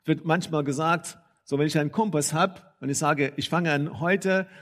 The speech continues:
und ich werde einfach direkt auf den Nordpol hinlaufe. Wenn ich hier, wenn ich eine kleine, kleine, klitze, winziger Fehler an der Stelle mache, dann werde ich das Endziel verpassen. Ich hab,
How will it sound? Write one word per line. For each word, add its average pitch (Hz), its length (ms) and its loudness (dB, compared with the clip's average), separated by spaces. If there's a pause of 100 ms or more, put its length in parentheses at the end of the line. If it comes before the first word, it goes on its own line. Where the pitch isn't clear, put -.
(100)
und 135 100 0
ich 143 140 -2
werde 156 180 0
einfach 156 320 0
direkt 147 380 0
auf 147 180 -2
den 143 160 0
Nordpol 147 580 0
hinlaufe. 135 720 -2 (2000)
Wenn 175 140 6
ich 196 140 6
hier, 220 200 4 (560)
wenn 180 320 2
ich 185 160 2
eine 185 300 0
kleine, 277 580 2
kleine, 151 540 -2
klitze, 220 420 -4 (260)
winziger 220 840 0
Fehler 226 440 4
an 139 80 0
der 139 100 2
Stelle 143 260 0
mache, 147 480 -2 (380)
dann 147 200 2
werde 175 240 2
ich 165 120 0
das - 580 0
Endziel 180 500 2
verpassen. 165 600 -4 (1300)
Ich - 80 2
hab, 131 200 6